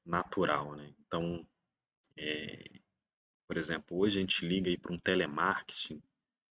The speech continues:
ah, você cai o quê? Você cai numa, uma I A, né? É, que já tá ali com algumas respostas ali pré-definidas, mas a inteligência artificial com capacidade,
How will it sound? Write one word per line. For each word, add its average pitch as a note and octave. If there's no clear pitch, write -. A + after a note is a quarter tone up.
ah, D#2+
você E2
cai F2
o E2+
quê? D2+
Você -
cai F2
numa, E2
uma E2+
I D#2+
A, F#2+
né? F#2+
É, D2+
que F2
já E2+
tá -
ali D#2+
com -
algumas E2+
respostas E2+
ali D#2
pré-definidas, F#2
mas G#2+
a F#2
inteligência F#2
artificial E2
com F2
capacidade, D#2+